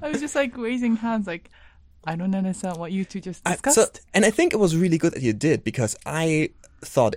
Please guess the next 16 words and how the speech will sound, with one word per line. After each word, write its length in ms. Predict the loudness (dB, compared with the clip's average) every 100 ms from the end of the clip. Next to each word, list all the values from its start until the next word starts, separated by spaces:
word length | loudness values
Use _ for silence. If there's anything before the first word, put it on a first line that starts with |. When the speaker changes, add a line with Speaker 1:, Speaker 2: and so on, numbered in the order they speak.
| -2
Speaker 2:
everybody 580 | -2 0 0 2 0 -2 -12 _ _ -6
knew 240 | -2 0 0
Rem, 380 | 0 0 -2 -8 -6
but 80 | -4
apparently 540 | -2 -4 -4 -4 -4 -6 _ -20 -20 -20 -20 _ -20 _
not, 320 | -4 -2 -4 -6
because 240 | -2 0
many 200 | 0 0
people 180 | 2 2
were 60 |
like, 180 | 2 0
"What?" 800 | -2 -4 0 0 -2 -4 -4 -4 -6 -8 0
Speaker 1:
I 140 | 2
have 340 | 2 -2 -2 0
used 360 | 2 2 -2
Lem 380 | -6 -2 0 0